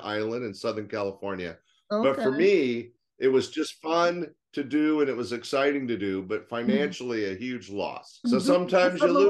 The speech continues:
Speaker 2: Submarine. Well, a lot of times you
Speaker 1: Okay.
Speaker 2: lose, but you gotta recover is what the thing is, is to learn out the lesson in the loss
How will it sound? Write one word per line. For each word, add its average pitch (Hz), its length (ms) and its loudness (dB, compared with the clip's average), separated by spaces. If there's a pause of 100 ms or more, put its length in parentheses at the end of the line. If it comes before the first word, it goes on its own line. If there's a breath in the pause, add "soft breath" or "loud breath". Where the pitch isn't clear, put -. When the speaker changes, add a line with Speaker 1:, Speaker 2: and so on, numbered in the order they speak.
(120)
Speaker 2:
Submarine. 180 380 -8 (280)
Well, 202 400 2
a 208 100 -2
lot 262 240 2
of 254 80 -2
times 214 320 -2
you 202 60 0
Speaker 1:
Okay. 208 140 -4
Speaker 2:
lose, 190 420 -10 (300 soft breath)
but 226 220 0
you 247 80 0
gotta 226 220 2
recover 196 520 0
is 185 180 -4
what 190 180 -6
the 185 80 -4
thing 202 280 -2
is, 165 140 -8
is 160 100 -12
to 190 100 -4
learn 226 460 0
out 214 280 -4
the 202 80 -4
lesson 220 460 -4
in 214 120 -2
the 208 60 -4
loss 208 560 -6